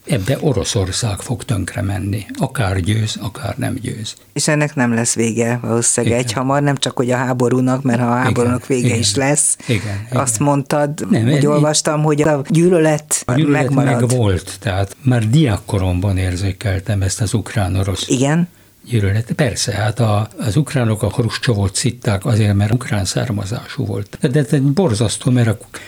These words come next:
Speaker 1: ezek sziámi ikrek. Ezeket nem lehet rendesen ketté választani.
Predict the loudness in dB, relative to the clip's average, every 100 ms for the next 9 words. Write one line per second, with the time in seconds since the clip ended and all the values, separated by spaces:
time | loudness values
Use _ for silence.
0 | -6 0 0 0 2 2 2 2 2 2
1 | 0 -4 -8 -14 -20 -20 -20 -6 -4 0
2 | 2 2 2 0 -2 0 2 2 0 2
3 | 2 2 0 -2 0 2 2 2 0 -2
4 | 0 2 0